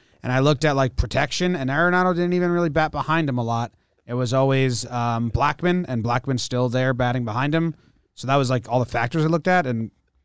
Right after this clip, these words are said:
I don't, I wouldn't expect him to have a down year. I expect him to hit his way out of Colorado. So I was gonna take the over on Trevor Story, two eighty batting average.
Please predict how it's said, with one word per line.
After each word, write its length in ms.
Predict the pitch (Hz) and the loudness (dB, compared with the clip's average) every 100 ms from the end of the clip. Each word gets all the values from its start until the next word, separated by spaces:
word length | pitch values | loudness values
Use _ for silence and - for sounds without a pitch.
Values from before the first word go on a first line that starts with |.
| _ _ _ _ _ | _ _ _ _ _
I 80 | 110 | -4
don't, 80 | 120 | -4
I 80 | 110 | -2
wouldn't 220 | 135 135 | 0 0
expect 340 | 127 - 127 - | -2 -4 -6 -4
him 140 | 127 | -2
to 60 | 120 | 0
have 120 | 120 | -2
a 20 | |
down 320 | 98 117 117 110 | -2 -2 -2 -2
year. 300 | 110 92 95 | -4 -8 -10
I 60 | |
expect 420 | 101 98 - 107 - | -12 -10 -8 -10 -8
him 160 | 110 | -10
to 300 | - 104 104 - _ _ | -8 -8 -8 -12 _ _
hit 220 | - 139 123 | -6 -6 -4
his 200 | 123 113 | -4 0
way 260 | 123 120 | 0 0
out 220 | - 117 - | -2 -6 -4
of 200 | 110 - | -8 -6
Colorado. 500 | 107 98 104 101 90 | -6 -4 -4 -4 -6
So 160 | - | -6
I 80 | 113 | -4
was 80 | 110 | -4
gonna 120 | 107 | -4
take 160 | 113 104 | -4 -6
the 140 | 98 - | -8 2
over 460 | 147 139 104 92 | 4 4 0 -6
on 120 | 92 | -8
Trevor 280 | 107 117 101 | -6 -6 -6
Story, 520 | - 120 110 98 95 - _ _ _ _ _ - | -6 -4 -2 -4 -8 -10 _ _ _ _ _ -6
two 220 | 151 127 | -2 -2
eighty 240 | 113 104 | -2 -4
batting 320 | 98 98 95 | -6 -8 -10
average. 420 | 95 95 95 - | -14 -18 -20 -20